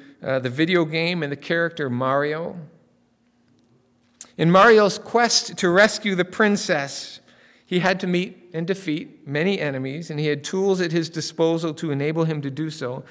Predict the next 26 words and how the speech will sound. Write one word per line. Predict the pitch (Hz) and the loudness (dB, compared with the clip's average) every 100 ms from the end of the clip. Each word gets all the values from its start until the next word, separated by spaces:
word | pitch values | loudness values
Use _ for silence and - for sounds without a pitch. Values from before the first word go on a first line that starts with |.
| - - - _ | -20 -20 -20 _
if | 147 - | -6 -4
he | 123 | -4
used | 143 143 | -4 -6
them | 123 | -8
well. | 117 117 151 185 - _ _ _ _ _ _ _ | -6 -6 -8 -12 -18 _ _ _ _ _ _ _
And | 165 175 | 0 4
one | 214 285 | 6 6
of | 247 | 6
those | 190 196 196 190 | 4 2 2 0
was | 185 175 180 151 139 | 2 4 4 2 0
the | 165 | 0
star. | - - - 170 151 123 - - 123 _ _ _ _ | 0 0 0 2 0 -4 -12 -18 -20 _ _ _ _
Does | 127 165 | -6 -2
anyone | 233 226 202 | 2 2 4
know | 196 | 4
what | 190 165 | 2 0
the | 165 | -2
star | - - 175 160 160 | -2 2 4 4 2
did | 147 156 139 117 123 - - | 0 -2 0 -2 -8 -20 -14
for | 147 | -8
Mario? | 139 143 127 123 - - _ _ _ _ _ _ - | -4 -2 -2 -4 -8 -18 _ _ _ _ _ _ -12
What | 180 | -10
did | 185 | -8
the | |
star | - - 170 156 | -10 -6 -4 -4
do? | 131 127 117 | -4 -6 -8